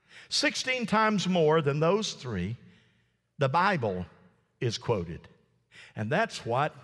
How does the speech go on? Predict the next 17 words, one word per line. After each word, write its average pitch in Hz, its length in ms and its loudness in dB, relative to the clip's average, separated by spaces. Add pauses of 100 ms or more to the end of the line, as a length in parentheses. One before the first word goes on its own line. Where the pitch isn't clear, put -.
(360)
America 135 800 -2 (720)
is 160 180 0
really 196 360 0
about. 196 520 -4 (540)
Proverbs, 196 640 4
the 175 100 2
great 185 320 2
writer 185 400 4
there, 156 240 6
Proverbs 170 460 4
fourteen 196 580 4
thirty-four 175 680 4
says, 175 280 4 (220)
"Righteousness 175 800 2
exalts 156 580 2
a 151 80 4
nation, 147 680 0